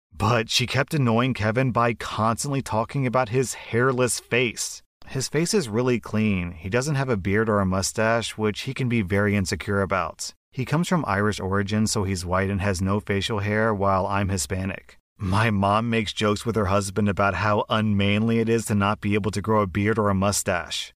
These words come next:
These comments hurt Kevin so much. I had a very, very stern conversation with her, and she said,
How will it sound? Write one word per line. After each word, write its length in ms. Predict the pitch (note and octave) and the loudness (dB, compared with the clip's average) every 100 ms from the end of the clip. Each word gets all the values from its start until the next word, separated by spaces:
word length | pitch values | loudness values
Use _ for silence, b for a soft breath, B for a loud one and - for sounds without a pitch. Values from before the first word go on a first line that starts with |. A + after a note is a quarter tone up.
| _ G#2 | _ -8
These 320 | A2+ C#3+ - | -4 -2 -2
comments 500 | - C#3 D#3 D3+ - | -2 0 0 0 -2
hurt 260 | C3 D#3 | -2 -2
Kevin 380 | - C#3 C#3 E3 | -2 -2 0 2
so 460 | D3 - C#3+ C#3+ C3 | 4 4 4 4 4
much. 580 | A#2 A#2 G#2 - - - _ | 4 2 0 -6 -10 -10 _
I 140 | - A#2+ | -2 2
had 180 | B2+ A#2+ | 2 2
a 160 | G#2+ | 2
very, 680 | F#2+ E2+ A2 A2+ A#2+ A#2+ A#2 | 0 0 2 4 4 4 2
very 580 | G2 E2 A2+ A2 A2 G2+ | 0 -2 0 2 2 0
stern 340 | - G#2 G#2 | 0 0 0
conversation 760 | G2 G2 G2+ F#2+ G#2 G2+ - G2 | 0 0 0 0 0 0 0 0
with 220 | F#2+ E2+ | 0 -2
her, 200 | F#2 F2+ | -4 -4
and 240 | F#2+ G2 | -4 -4
she 180 | - A2+ | -2 -2
said, 540 | G#2 A2+ G#2 F#2+ F#2 | 0 0 0 0 -4